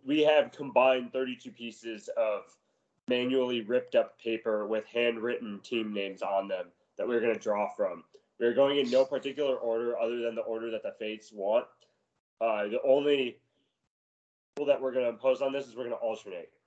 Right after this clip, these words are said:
Uh, like, you know, Brett will go first, and I'll go after that, and we'll just alternate. We have a maximum of two minutes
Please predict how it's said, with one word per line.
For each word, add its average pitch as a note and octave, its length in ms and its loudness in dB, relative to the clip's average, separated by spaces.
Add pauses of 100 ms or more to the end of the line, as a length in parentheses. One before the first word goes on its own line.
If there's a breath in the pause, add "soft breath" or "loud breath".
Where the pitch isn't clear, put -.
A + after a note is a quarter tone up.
(460)
Uh, A2+ 200 2 (180)
like, G2 160 -6 (360)
you A2+ 100 -8
know, G2 140 -6 (520)
Brett C#3+ 180 2
will C#3 100 -4
go B2 140 2
first, C3 520 -2 (340)
and A#2 220 -4
I'll A#2+ 180 2
go A#2 160 6
after A2 260 0
that, A2+ 280 -4 (600)
and C3+ 80 -8
we'll C#3 140 -6
just - 180 -16
alternate. A#2 560 -2 (440)
We C#3+ 220 2
have C3+ 280 6 (100)
a C3+ 120 0
maximum B2+ 640 -4
of G#2+ 100 -20
two C#3+ 160 -8
minutes A#2+ 480 -4